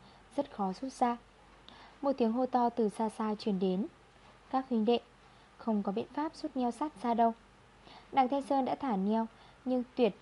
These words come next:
không phải là thả neo một cách đơn giản, mà là cả người lặn xuống đáy biển, dùng neo sắt cắm vào đá ngầm.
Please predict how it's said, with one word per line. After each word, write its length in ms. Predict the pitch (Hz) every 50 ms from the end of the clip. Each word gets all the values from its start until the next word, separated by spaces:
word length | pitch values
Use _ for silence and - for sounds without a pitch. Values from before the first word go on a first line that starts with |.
| -
không 200 | - - 226 220
phải 300 | 208 - 233 220 196 190
là 120 | - 196 190
thả 180 | - - 196
neo 240 | 185 185 196 202 202
một 120 | 196 190 -
cách 120 | - 254 269 -
đơn 180 | 233 220 214
giản, 240 | 208 247 233 208 196 - - - - - - - - - - - -
mà 100 | 302 262
là 140 | 254 240
cả 160 | 233 - 226 202
người 220 | 196 208 202 190
lặn 200 | 190 214 220 214
xuống 240 | - - 208 196 190
đáy 120 | 196 196
biển, 260 | 196 214 254 233 185 175 - - - - - - -
dùng 180 | - - 262 240
neo 140 | 254 269 269
sắt 280 | 269 339 349 - -
cắm 140 | - 202 196
vào 160 | 196 220 208
đá 120 | 180 190 185
ngầm. 220 | 196 214 233 220